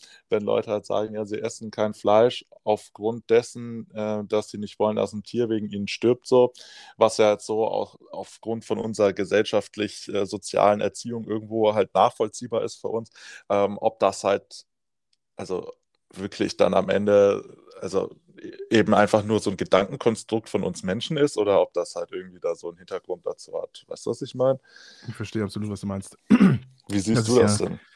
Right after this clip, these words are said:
Speaker 2: das ist ja das beste Beispiel, also jetzt, um vielleicht mal deinen Punkt, äh, kurz noch weiter auszuführen. Ähm, das beste Beispiel ist ja, sind, ist eigentlich die Tierwelt an sich. Also
Speaker 1: Ja.
Speaker 2: Tiere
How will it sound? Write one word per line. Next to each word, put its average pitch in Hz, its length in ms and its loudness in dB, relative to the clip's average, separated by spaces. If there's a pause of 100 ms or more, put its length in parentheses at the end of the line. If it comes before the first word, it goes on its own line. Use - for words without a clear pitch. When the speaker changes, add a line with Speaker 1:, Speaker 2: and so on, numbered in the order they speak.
(200)
Speaker 2:
das 113 120 -4
ist 120 120 -6
ja 120 120 4
das 117 320 -6
beste 127 280 0
Beispiel, 110 340 0
also 101 240 0
jetzt, 87 200 -6
um 98 220 -4
vielleicht 92 300 -6
mal 92 80 -4
deinen 90 200 -4
Punkt, - 480 -10
äh, 92 320 -8 (140)
kurz - 220 -14
noch 101 100 -8
weiter 101 220 -8
auszuführen. 101 540 -10 (380)
Ähm, 101 520 -4
das - 140 -12
beste 120 260 -4
Beispiel 110 380 0
ist 104 120 -2
ja, - 220 -2
sind, 110 260 -6
ist 107 100 -10
eigentlich 113 140 0
die 120 120 -6
Tierwelt 107 440 -2
an 107 120 0
sich. - 380 -6 (640)
Also 107 220 -2
Speaker 1:
Ja. 101 280 2 (440)
Speaker 2:
Tiere 117 380 -2